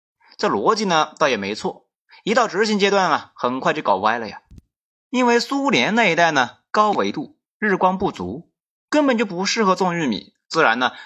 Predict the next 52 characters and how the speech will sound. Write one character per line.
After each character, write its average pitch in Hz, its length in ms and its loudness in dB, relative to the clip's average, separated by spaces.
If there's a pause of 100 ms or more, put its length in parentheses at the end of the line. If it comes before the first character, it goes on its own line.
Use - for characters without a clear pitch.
后 - 160 -2
来 123 140 2
就 123 80 -4
啥 117 220 2
也 131 100 0
没 117 100 -4
长 95 180 -2
出 98 80 -6
来。 85 280 -10 (760)
不 214 80 0
过 233 140 2
苏 277 320 -4
联 208 240 2
领 214 160 -2
导 170 120 4
人 135 280 -2
对 180 180 -2
肉、 214 380 0 (160)
蛋、 - 260 0 (160)
奶 98 480 0
有 107 160 -8
强 117 240 -2
烈 180 80 -4
的 123 100 0
执 92 320 -8
念， - 240 -10 (400)
这 233 120 2
个 214 80 2
呢 185 180 2
倒 180 100 4
也 165 120 2
好 139 100 2
理 113 160 -2
解， - 300 -10 (800)
因 240 140 -4
为 262 100 2
老 214 240 2
百 117 220 2
姓 156 120 -4
的 110 120 -2
生 95 220 -4
活 151 180 0
水 95 180 -2
平 92 380 -8
跟 147 260 -8
肉 190 300 0
类 120 200 -2
消 165 280 0
费 - 280 -6
强 95 380 -4
相 95 220 -6
关， 87 240 -12